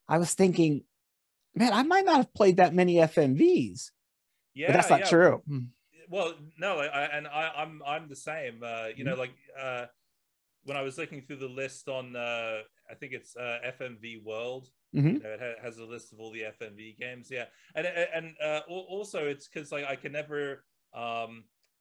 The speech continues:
Speaker 2: uh, I can never figure out, like, which games are F M V and which aren't,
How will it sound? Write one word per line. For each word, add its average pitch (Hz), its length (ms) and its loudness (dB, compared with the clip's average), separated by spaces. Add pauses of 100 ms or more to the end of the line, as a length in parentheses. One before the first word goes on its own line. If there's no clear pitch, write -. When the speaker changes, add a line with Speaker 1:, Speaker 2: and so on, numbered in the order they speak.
(120)
Speaker 2:
uh, 104 580 -14
I 117 60 -14
can 147 140 -12
never 147 180 -10
figure 135 320 -8
out, 120 200 -4
like, 120 180 -12
which 135 260 -14
games 127 340 -8
are 120 80 -10
F 120 200 -12
M 113 180 -14
V 117 140 -14
and 110 120 -16
which 110 300 -16
aren't, 113 320 -12